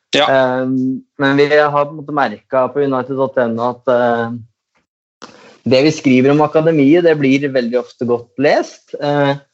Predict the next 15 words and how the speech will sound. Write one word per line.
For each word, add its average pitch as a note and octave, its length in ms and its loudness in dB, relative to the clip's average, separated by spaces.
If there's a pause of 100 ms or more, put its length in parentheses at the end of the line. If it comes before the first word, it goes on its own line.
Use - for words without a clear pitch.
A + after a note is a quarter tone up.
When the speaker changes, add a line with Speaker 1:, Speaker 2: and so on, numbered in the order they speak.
(380)
Speaker 2:
og C#3 100 0
det D3+ 100 2
handler A2+ 480 0
nok C#3 240 -2
om, C3 240 0
som C3 180 -4
de B2+ 100 0
fleste B2 300 -4
har A#2 100 -2
fått A#2 280 -10
med G#2+ 100 -2
seg, B2 320 2
at - 140 -6
det A#2 280 0
er, G#2+ 340 0